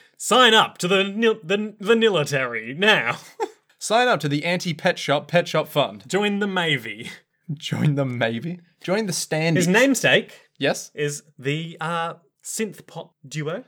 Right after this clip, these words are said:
Speaker 2: Oh, of course
Speaker 1: The
Speaker 2: it
Speaker 1: Pet Shop Boys.
Speaker 2: Of course it is.
Speaker 1: And I don't know if this is deliberate too, but there's also a bit of wordplay with,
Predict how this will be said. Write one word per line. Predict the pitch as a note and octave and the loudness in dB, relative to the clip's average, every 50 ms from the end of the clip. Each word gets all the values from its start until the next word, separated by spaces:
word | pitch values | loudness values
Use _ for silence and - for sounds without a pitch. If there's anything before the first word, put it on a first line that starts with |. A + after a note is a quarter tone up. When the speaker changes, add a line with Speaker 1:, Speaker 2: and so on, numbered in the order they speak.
| _ _ | _ _
Speaker 2:
Oh, | - B3+ C4 C4+ C#4+ C#4+ | -8 -6 -2 0 0 -2
of | C#4 - - - | -2 -4 -10 -16
course | - - C4 D4+ D#4 D#4+ E4 C#4+ D#3+ F3 - | -12 -6 -4 -2 0 2 2 2 4 2 2
Speaker 1:
The | E4 | 2
Speaker 2:
it | - | 2
Speaker 1:
Pet | A3 B3 G#3 - | 2 2 2 0
Shop | - - F3+ E3 B2 - A#2 | 0 4 4 4 4 2 -2
Boys. | - C3 A2+ G#2 G2+ G#2 G#2+ A2+ - - - - _ | -4 -4 -4 -4 -4 -6 -6 -4 -4 -4 -6 -6 _
Speaker 2:
Of | _ _ - | _ _ -16
course | - - - C#3 B2+ A#2+ - - | -12 -6 -2 0 0 0 0 -2
it | B2+ A2 | -4 -4
is. | A2 G#2+ G2+ F#2+ - D3 - | -4 -6 -6 -8 -10 -2 2
Speaker 1:
And | G3 G#3 G#3 | 4 6 6
I | |
don't | A3+ B3+ A#3+ B3 | 6 6 6 6
know | A#3 A3+ | 6 6
if | A3 A3+ | 6 4
this | A3 - | 2 -2
is | F#3+ E3+ | -2 -2
deliberate | E3+ E3 D#3 F3+ F#3 - D3+ C#3+ C3 C#3 | -2 0 2 2 0 2 0 -2 -4 -2
too, | - F3 D#3+ C#3 | 0 2 2 2
but | - D3 - | 2 0 -4
there's | D#3 D3 C3+ | -4 -2 0
also | D3 E3+ E3+ E3+ F3+ E3+ | 0 0 0 0 0 0
a | D#3+ D3 | 0 2
bit | - D3+ C#3+ | 2 2 2
of | C3+ A#2 | 2 2
wordplay | A#2+ B2+ C3 C3 A#2+ - C#3 C3+ B2 A#2+ | 0 0 0 0 -2 -4 -4 -4 -4 -4
with, | A#2 A#2+ A#2+ - | -6 -8 -12 -16